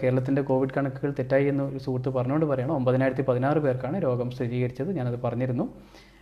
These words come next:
രോഗമുക്തി നേടുന്നവരുടെ എണ്ണമാണ് ഞാൻ പറഞ്ഞത്, ഏഴായിരത്തി തൊള്ളായിരത്തി തൊണ്ണൂറ്റൊന്ന്. കേട്ടോ, അപ്പോൾ ഇന്നത്തെ ഈ വാർത്താ ബുള്ളറ്റിൻ അവസാനിക്കേണ്ട സമയമായിരിക്കുന്നു. പതിവ് പോലെ കമൻറ്റുകൾ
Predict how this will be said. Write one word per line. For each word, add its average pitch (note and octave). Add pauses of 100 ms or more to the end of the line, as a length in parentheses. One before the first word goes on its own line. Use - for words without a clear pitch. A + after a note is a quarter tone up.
(180)
രോഗമുക്തി B2+ (160)
നേടുന്നവരുടെ C#3
എണ്ണമാണ് B2
ഞാൻ B2+
പറഞ്ഞത്, B2
ഏഴായിരത്തി B2
തൊള്ളായിരത്തി A#2+
തൊണ്ണൂറ്റൊന്ന്. A2+ (120)
കേട്ടോ, - (640)
അപ്പോൾ D#3+
ഇന്നത്തെ D#3 (180)
ഈ - (200)
വാർത്താ B2+
ബുള്ളറ്റിൻ B2+
അവസാനിക്കേണ്ട B2 (100)
സമയമായിരിക്കുന്നു. B2 (680)
പതിവ് D#3
പോലെ C3+ (200)
കമൻറ്റുകൾ B2+